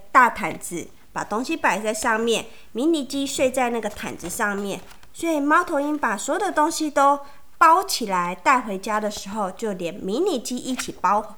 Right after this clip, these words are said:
包起来了。哇！坏脾气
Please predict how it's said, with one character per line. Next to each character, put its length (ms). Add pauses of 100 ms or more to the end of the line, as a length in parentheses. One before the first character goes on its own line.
(100)
包 160
起 240
来 220
了。 220 (960)
哇！ 220 (1300)
坏 160
脾 260
气 460